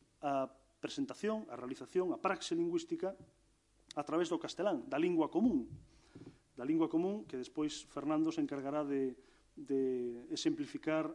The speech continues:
de algunha forma, non? Eh, é dicir, hai unha política lingüística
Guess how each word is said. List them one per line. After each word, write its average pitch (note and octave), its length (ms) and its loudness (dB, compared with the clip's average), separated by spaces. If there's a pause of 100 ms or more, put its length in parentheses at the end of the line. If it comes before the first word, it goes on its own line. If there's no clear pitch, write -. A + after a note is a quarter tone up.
de C#3 160 -2
algunha C#3 260 0
forma, A2 380 -8
non? E3+ 100 -2 (2250)
Eh, D3+ 240 -4
é F3+ 80 2
dicir, F#3 160 -2
hai A3 100 6
unha G#3 160 6
política F#3+ 380 4
lingüística F3+ 680 0